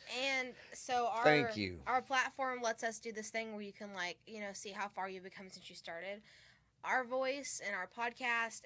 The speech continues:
Speaker 1: and, like, we have all and stuff, we've been shown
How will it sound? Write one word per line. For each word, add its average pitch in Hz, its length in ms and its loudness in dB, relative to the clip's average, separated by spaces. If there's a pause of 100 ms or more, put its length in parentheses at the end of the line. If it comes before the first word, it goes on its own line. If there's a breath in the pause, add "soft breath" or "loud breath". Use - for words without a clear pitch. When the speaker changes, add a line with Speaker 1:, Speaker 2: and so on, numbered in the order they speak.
(180)
Speaker 1:
and, 160 100 -6 (720)
like, 208 220 -8
we 220 140 -6
have 214 140 -4
all 185 500 0 (100)
and 196 100 -14
stuff, 202 240 -8
we've 202 200 -8
been 208 140 -6
shown 190 420 -6